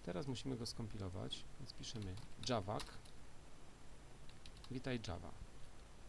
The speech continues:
Tutaj tab, naciśnięcie tabu powinno nam w nowszych wersjach konsoli spowodować wypisanie całego pliku. Javak, witaj Java, enter. OK, nasz plik jest już skon-, skompilowany do postaci,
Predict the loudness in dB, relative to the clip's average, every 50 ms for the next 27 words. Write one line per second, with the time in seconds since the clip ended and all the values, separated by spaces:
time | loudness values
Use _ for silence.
0 | -6 -6 -6 -6 -8 -10 -10 -10 -10 -8 -4 -4 -2 0 0 0 0 0 -2 -2
1 | 2 4 4 4 2 0 2 2 4 4 4 2 2 2 2 2 0 2 2 4
2 | 4 4 4 4 4 4 4 4 4 2 2 2 0 0 -2 -4 -2 -2 -2 -2
3 | -2 -2 0 0 2 0 0 -2 -2 -2 -2 0 0 0 0 0 0 0 -2 -2
4 | -2 -4 -2 -2 -2 0 0 0 0 2 0 -2 -2 -2 0 0 0 0 0 0
5 | 0 0 -2 0 0 0 0 -2 0 0 -2 -2 -4 -6 -6 -6 -6 -6 -6 -2
6 | 2 6 6 8 8 6 4 4 2 2 2 2 2 2 0 0 2 0 0 2
7 | 2 2 2 2 0 -2 -4 -4 -4 -6 -8 -8 -8 -8 -8 -6 -8 -8 -8 -8
8 | -10 -8 -8 -6 -4 -2 -2 -2 -4 -6 -8 -6 -6 -6 -4 -4 -6 -6 -4 -4
9 | -2 -2 -2 -2 -2 0 2 4 4 4 2 2 2 0 2 2 0 0 2 0
10 | -2 -2 -2 -4 -2 -2 0 0 0 0 2 2 2 4 8 6 8 8 6 4
11 | 4 4 4 4 4 4 2 2 2 2 0 0 -2 -4 -6 -6 -6 -6 -4 -4
12 | -4 -2 -4 -4 -2 0 0 10 12 12 12 12 8 2 0 0 0 0 0 -2